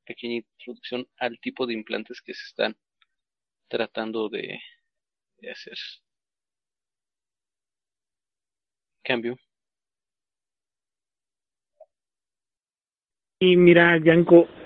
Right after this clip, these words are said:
Speaker 2: eh, claro que ruteros, hay que tomar en cuenta que antes de, de esto de los implantes, eh, lo, lo primero que se, que en, con lo que se ha estado experimentando,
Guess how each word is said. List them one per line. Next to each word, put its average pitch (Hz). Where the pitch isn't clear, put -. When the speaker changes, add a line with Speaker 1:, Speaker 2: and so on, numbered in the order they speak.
Speaker 2:
eh, 156
claro 190
que 123
ruteros, 156
hay 151
que 156
tomar 151
en 151
cuenta 156
que 147
antes 156
de, 110
de 131
esto 143
de 156
los 160
implantes, 156
eh, 123
lo, 139
lo 135
primero 156
que 131
se, 117
que 143
en, 139
con 143
lo 123
que 139
se 160
ha -
estado 160
experimentando, 147